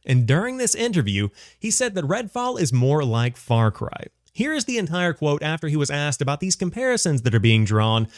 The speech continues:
between Redfall and the experience that was delivered by Left four Dead. He said, quote, "It's totally understandable for somebody to come to that conclusion. There are four playable characters, you can play together cooperatively, and you're going against the undead.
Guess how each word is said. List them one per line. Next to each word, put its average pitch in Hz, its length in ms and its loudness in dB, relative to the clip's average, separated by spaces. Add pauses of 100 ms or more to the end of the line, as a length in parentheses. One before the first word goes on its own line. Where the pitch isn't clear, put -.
(160)
between 170 300 0
Redfall 120 680 0
and 208 320 -2
the 185 80 0
experience 123 600 0
that 131 80 0
was 123 140 0
delivered 104 400 0
by 98 200 0
Left 95 320 -2
four 98 100 0
Dead. 127 400 0 (400)
He 180 140 0
said, 208 320 -2
quote, 185 280 0
"It's 170 200 0
totally 285 360 -2
understandable 175 720 0
for 120 180 -2
somebody 143 460 -2
to 156 80 -4
come 104 220 -2
to 101 80 -2
that 92 180 0
conclusion. 139 560 0 (380)
There 139 100 4
are 139 140 2
four 170 260 0
playable 170 380 0
characters, 110 580 -4 (140)
you 117 100 0
can 110 100 0
play 120 200 2
together 113 240 2
cooperatively, 123 720 0 (220)
and 180 80 2
you're 185 100 6
going 135 300 4
against 104 320 0
the 107 80 4
undead. 95 560 0